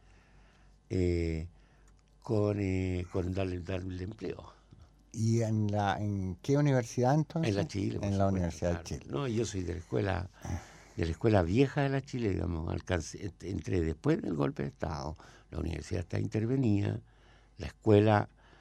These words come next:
Speaker 1: había sido objeto de una, eh, entre comillas, limpieza,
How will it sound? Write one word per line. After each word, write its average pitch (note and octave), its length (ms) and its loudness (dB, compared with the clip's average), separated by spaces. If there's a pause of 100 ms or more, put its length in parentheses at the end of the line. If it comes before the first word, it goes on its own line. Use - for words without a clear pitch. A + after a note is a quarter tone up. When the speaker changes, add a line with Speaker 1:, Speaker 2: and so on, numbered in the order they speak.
(480)
Speaker 1:
había F2+ 300 2
sido G2+ 260 2
objeto G2 500 0
de E2+ 100 0
una, E2+ 440 0 (840)
eh, D2 420 -2
entre F#2+ 260 -6
comillas, E2+ 380 -2
limpieza, F#2+ 840 0